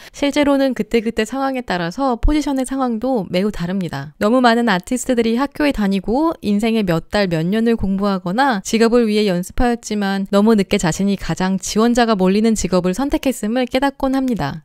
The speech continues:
팁을 하나 드리자면 만약 기술적으로 어려운 분야의 일이라면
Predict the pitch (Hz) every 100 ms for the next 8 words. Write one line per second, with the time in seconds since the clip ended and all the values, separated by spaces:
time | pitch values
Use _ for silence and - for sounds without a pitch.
0 | - 320 320 302 294 277 208 190 190 165
1 | 170 294 - 196 220 - 202 269 285 247
2 | 240 240 175 170 247 247 208 202 202 196
3 | 170 180 160 170 277 233